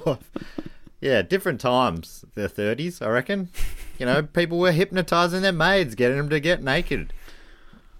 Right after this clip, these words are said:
Yeah, there's something really off about that story, but do you reckon that, yeah. Anyway, I don't wanna cast aspersions about this maid, but a grown-up going, "No, that boy, he made me strip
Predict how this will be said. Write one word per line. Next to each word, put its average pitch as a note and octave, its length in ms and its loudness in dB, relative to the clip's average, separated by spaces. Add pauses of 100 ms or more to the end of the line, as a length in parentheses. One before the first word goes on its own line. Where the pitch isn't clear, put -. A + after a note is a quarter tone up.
(120)
Yeah, B2+ 320 4
there's C3+ 220 2
something D3 500 0
really A#2 680 0 (600)
off G#2+ 240 -2
about G2 240 -4
that F#2+ 200 -4
story, F#2 440 -4
but D#2+ 320 -8 (580)
do D3 80 -2
you D3+ 40 4
reckon F3 220 2
that, - 200 -8
yeah. A#2+ 300 2 (220)
Anyway, G#2+ 220 -2
I G2 80 0
don't B2 100 4
wanna G2+ 120 0
cast G#2+ 320 0
aspersions G#2 420 -2
about F#2 220 -2
this F2 120 -6
maid, F#2 380 0
but F#2 200 -6 (540)
a A#2 80 -4
grown-up C3 520 2
going, C#3+ 340 0
"No, G3+ 380 4
that F#3+ 260 2 (320)
boy, F3+ 340 4
he D#3+ 140 0
made F3+ 340 0
me F3+ 160 -4
strip - 480 -4